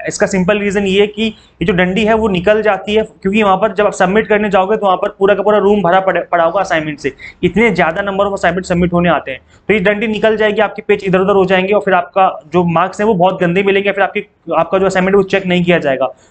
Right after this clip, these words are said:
तो हमेशा याद रखें, आपको डंडी वाली जो अंदर ये वाला है ना, जिसमें आपके pages फंस जाते हैं,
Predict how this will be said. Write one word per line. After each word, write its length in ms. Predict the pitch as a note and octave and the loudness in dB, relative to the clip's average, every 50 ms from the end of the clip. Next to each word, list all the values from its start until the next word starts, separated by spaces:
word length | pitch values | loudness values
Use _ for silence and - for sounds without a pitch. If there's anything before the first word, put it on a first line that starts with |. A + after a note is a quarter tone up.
| _ _ _ | _ _ _
तो 60 | F3+ | -2
हमेशा 340 | D#3+ E3+ F3 F#3+ F#3 F#3 A3 | 0 2 0 0 0 2 2
याद 200 | G#3+ G#3 G#3 G#3 | 2 2 0 -2
रखें, 240 | G#3 G3+ - G#3+ A3 | -4 -6 -6 -6 -4
आपको 360 | E3+ D#3+ E3+ F3 - - G3+ | 0 0 0 0 0 -2 -2
डंडी 340 | F3+ E3+ F3 F3 F3 E3+ F3+ | -2 0 -2 -2 0 0 2
वाली 320 | G3 F#3+ F3+ F#3 F#3 F#3+ | 2 2 2 0 -4 -4
जो 100 | E3+ F3+ | -4 -4
अंदर 440 | - - E3+ E3+ F3+ G#3 G#3+ G3+ - D#3+ | -4 -2 -2 2 2 2 0 0 -2 -4
ये 160 | E3 D#3+ E3 F3+ | -2 0 2 2
वाला 200 | F3+ F3+ F3+ F3+ | 4 2 2 0
है 60 | F#3 | 0
ना, 100 | A#3+ A#3 | -2 -4
जिसमें 280 | F3 - F#3 G3+ G3 | -4 -6 -4 -2 0
आपके 220 | F#3 F3 - - G3+ | 0 0 -2 -6 -4
pages 440 | - F#3+ F3+ F3+ G3 F#3 - - - | 0 0 0 0 0 -6 -10 -4 0
फंस 160 | G#3 G#3 F#3 | 0 0 0
जाते 300 | E3+ F3+ D#3+ D3+ - F3 | 0 -2 -2 0 -2 -4
हैं, 260 | E3 D#3+ F3+ G3 A3+ | -4 -4 -4 -4 -4